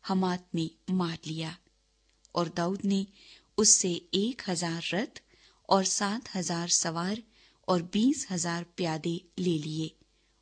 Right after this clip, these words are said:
اور اس نے رتھوں کے سب گھوڑوں کی کونچیں کٹوا دیں، پر ان میں سے ایک سو رتھوں کے لیے گھوڑے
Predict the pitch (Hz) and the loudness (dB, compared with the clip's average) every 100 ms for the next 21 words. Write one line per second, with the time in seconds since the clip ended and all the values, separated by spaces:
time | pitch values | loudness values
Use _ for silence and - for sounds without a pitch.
0 | - 180 - 196 - 190 180 180 - - | -2 -2 2 2 4 2 0 -4 -20 -20
1 | _ 185 185 185 226 214 170 175 - - | _ 0 0 2 0 0 -4 -6 -16 -16
2 | - - 240 208 196 190 175 180 190 170 | -6 -2 0 -2 -4 -2 0 0 -2 -8
3 | - 175 170 - 185 - 170 - 156 156 | -4 -2 2 2 2 -4 -6 -6 -8 -6
4 | 160 160 _ _ _ _ _ - 185 180 | -4 -6 _ _ _ _ _ 0 2 2
5 | 175 170 170 202 202 - - - _ - | 2 0 0 2 0 -2 -20 -20 _ 4
6 | 220 226 - 185 165 160 - 233 - 156 | 4 4 2 2 0 -2 0 0 2 0
7 | 156 160 160 180 160 170 | 0 -2 -2 -2 -2 -2